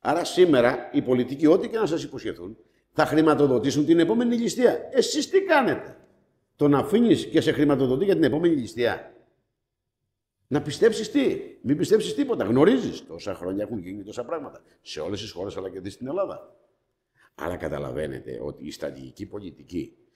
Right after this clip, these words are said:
στην Ευρώπη αυτή τη στιγμή θέλει πολύ προσοχή, γιατί μπορεί να ανάψει μια φωτιά που να μην σβήσει καθόλου. Και να μιλάμε για πραγματικά παγκόσμιο πόλεμο. Γιατί η Αμερική έχει πολύ χαμηλό προφίλ με πολύ μικρό φως.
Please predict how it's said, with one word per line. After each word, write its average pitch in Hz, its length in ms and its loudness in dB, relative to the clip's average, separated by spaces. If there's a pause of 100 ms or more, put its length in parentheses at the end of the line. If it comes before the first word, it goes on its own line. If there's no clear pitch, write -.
(140)
στην - 240 -10
Ευρώπη 80 400 -6
αυτή 80 200 -8
τη 92 80 -12
στιγμή 69 440 -18
θέλει 107 260 -8
πολύ 82 360 -12
προσοχή, 107 460 -12
γιατί 98 320 -4
μπορεί 101 220 -2
να 120 60 -2
ανάψει 127 260 0
μια 139 180 4
φωτιά 139 440 4
που 143 80 -2
να 147 100 4
μην 151 120 4
σβήσει 160 240 -2
καθόλου. 151 420 0 (320)
Και 120 100 -4
να 123 120 2
μιλάμε 151 280 4
για 135 120 6
πραγματικά 123 500 2
παγκόσμιο 165 380 6
πόλεμο. 160 360 4 (960)
Γιατί 127 240 -2
η - 20 6
Αμερική 160 340 4
έχει 180 180 2
πολύ 170 260 -2
χαμηλό 170 300 2
προφίλ 160 360 0
με 151 100 -2
πολύ 156 220 -2
μικρό 175 200 -2
φως. 175 300 -2